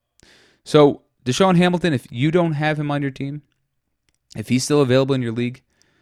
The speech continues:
please do get him. See what he do-, let's see what he does this week. If you wanna wait it out a week, go for it. But I really strongly suggest playing him or picking him up this week,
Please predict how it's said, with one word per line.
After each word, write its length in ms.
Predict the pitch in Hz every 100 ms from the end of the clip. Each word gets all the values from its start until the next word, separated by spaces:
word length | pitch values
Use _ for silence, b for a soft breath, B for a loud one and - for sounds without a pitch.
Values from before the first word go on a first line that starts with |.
| _ _ _
please 560 | - 170 165 117 90 - -
do 200 | - 135
get 260 | 123 104 85
him. 300 | - - - _ _ _
See 300 | - - 180
what 140 | 175
he 100 | 160
do-, 120 | 131 110
let's 200 | 135 -
see 100 | 170
what 100 | 147
he 60 |
does 220 | 123 107
this 160 | 92 -
week. 300 | - - _ _ _ _ _ _ _ _ _
If 120 | 107
you 60 | 139
wanna 180 | 156 156
wait 240 | 143 151
it 60 | 147
out 180 | 143 147
a 60 |
week, 260 | 139 143 131
go 200 | 131 131
for 280 | - 131 135
it. 80 | 131
But 120 | 110
I 80 | 101
really 420 | 98 117 143 135
strongly 420 | - 127 123 120
suggest 540 | - 95 101 107 110 - _ -
playing 380 | - 101 107 107
him 140 | 107 -
or 140 | 101
picking 320 | - 135 117
him 160 | 113 104
up 160 | 110
this 160 | 123 120
week, 300 | 123 123 -